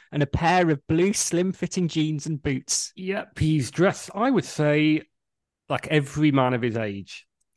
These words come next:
Speaker 2: Actually, no. He's,
Speaker 1: Yes.
Speaker 2: he's a bit, he's a li-, is he a little bit more stylish, perhaps, than your average
Speaker 1: I would say,
Speaker 2: sixty-seven-year-old?
Speaker 1: I'd say so, yeah. Yeah. I always think it's very strange the way, you know, putting,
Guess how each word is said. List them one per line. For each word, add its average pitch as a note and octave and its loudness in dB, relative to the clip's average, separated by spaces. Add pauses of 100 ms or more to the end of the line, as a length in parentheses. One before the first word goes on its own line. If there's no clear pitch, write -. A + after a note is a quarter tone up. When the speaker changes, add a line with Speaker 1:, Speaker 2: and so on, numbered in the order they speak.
(100)
Speaker 2:
Actually, C3+ -2
no. A2 -4
He's, C3 0
Speaker 1:
Yes. C#3 4
Speaker 2:
he's A#3 0
a C#4+ 4
bit, G#3 2
he's B3 2
a B3+ 4
li-, B3 0
is B3 -2
he C#4 0
a C4+ 0
little B3+ 2
bit A3+ -4
more A#3+ 0
stylish, A#3+ -6
perhaps, - -10 (540)
than G3 -2
your G3 -2
average G3+ -4
Speaker 1:
I D4 -2
would F#3+ -4
say, - -4
Speaker 2:
sixty-seven-year-old? G#3 2
Speaker 1:
I'd - -2
say - -4
so, A2+ -2
yeah. - -4 (840)
Yeah. A#2 -2 (500)
I F#3 4
always C4 4
think - 0
it's - -2
very F3 4
strange D3 2
the C#3+ 0
way, C3+ 0 (140)
you C3+ -6
know, C3 0 (260)
putting, C3 -2